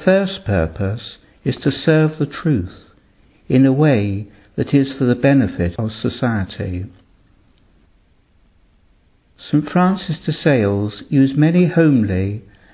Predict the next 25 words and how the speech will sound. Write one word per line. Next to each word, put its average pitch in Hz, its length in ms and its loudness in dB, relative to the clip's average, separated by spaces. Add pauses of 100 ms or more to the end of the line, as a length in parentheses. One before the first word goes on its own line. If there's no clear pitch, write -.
(120)
and 139 120 2
sometimes 135 680 2 (120)
humorous 135 500 2
analogies 104 920 0 (300)
with - 180 -2
nature, 139 720 2 (380)
with 107 240 -4
plants, 135 640 2
birds 139 480 2
and 127 160 0
animals, 104 720 0 (520)
to - 200 2
illustrate 110 640 0
his 120 160 -4
spiritual - 580 -2
teaching. 95 800 -6 (1800)
I 143 200 4
like 123 400 2
this 135 280 -2
one. 95 420 -6 (1120)
"We 160 160 4
should 175 240 -4
be 170 140 4
like 151 320 2
crocodiles 95 1000 -2